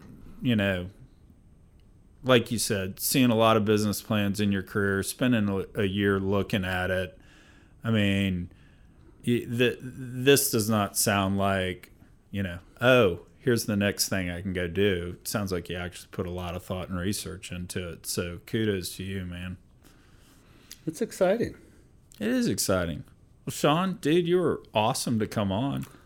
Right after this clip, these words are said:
Speaker 2: This was fun. I, I mean, I, I, I decided to do it on the first phone call with you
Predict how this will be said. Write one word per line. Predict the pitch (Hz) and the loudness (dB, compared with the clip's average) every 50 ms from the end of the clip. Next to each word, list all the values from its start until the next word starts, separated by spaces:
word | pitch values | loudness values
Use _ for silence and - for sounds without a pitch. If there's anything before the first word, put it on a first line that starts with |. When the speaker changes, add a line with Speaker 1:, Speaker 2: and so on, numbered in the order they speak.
| - - - _ - | -20 -20 -20 _ 2
Speaker 2:
This | 143 156 156 - | 2 2 4 4
was | 277 - - | 0 0 2
fun. | - 220 233 311 320 190 92 82 85 90 | 2 4 6 6 6 6 4 -2 -6 -10
I, | 110 117 131 143 147 135 135 147 165 | -10 -8 -6 -6 -4 -4 -2 0 2
I | |
mean, | 180 180 180 180 | 6 6 8 8
I, | 190 185 160 147 165 175 | 6 4 4 2 0 -2
I, | 170 156 127 - | -2 -4 -4 0
I | 160 175 | 0 2
decided | 165 170 165 - 190 208 233 214 202 165 147 | 2 2 4 4 6 6 8 8 6 6 6
to | 151 143 | 2 2
do | 127 143 175 220 220 151 | 4 8 8 10 10 10
it | 127 123 120 120 - - - - - - - - - - _ _ - | 8 6 4 2 -4 -12 -20 -20 -20 -20 -20 -20 -20 -20 _ _ 0
on | - 139 139 139 | 4 6 8 8
the | 135 131 | 6 6
first | - - 175 175 175 170 - - | 6 6 6 6 6 4 0 2
phone | - 175 175 202 214 | 4 4 6 6 4
call | 208 - 127 117 113 113 110 | 2 0 0 0 0 0 2
with | 110 113 110 - - - | 2 0 0 0 -6 -4
you | 113 107 107 104 113 135 143 | -2 2 2 4 2 2 0